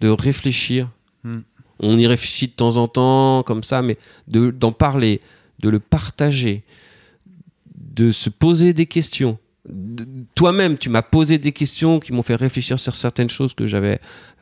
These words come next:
Speaker 1: Euh... on oublie aussi parfois, toi, le quotidien nous fait oublier
Speaker 2: Hmm.
Speaker 1: toutes, toutes ces histoires.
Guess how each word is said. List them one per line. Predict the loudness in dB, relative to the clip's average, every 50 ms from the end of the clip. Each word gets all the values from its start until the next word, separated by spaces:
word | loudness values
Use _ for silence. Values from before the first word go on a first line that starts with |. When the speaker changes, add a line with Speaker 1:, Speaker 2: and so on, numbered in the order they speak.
| -6 -4
Speaker 1:
Euh... | -4 -2 -2 -2 -4 -4 -6 -6 -8 -10 -12 -4
on | 2 4 4
oublie | 4 4 4 4 4
aussi | 4 2 2 -2 -8
parfois, | -6 -6 -8 -4 -2 -4 -2
toi, | 0 2
le | 2 2 2
quotidien | 2 2 0 0 0 -4 0 2 2 2
nous | 2 0
fait | 0 0 0
oublier | 0 0 0 -2 0 0 0
Speaker 2:
Hmm. | 0
Speaker 1:
toutes, | 0 -4 -8 -8 -20 -14
toutes | _ -8 -8 -8
ces | -4 -2 -2 -2 -2 -4
histoires. | -6 -6 -4 0 2 4 4 2 0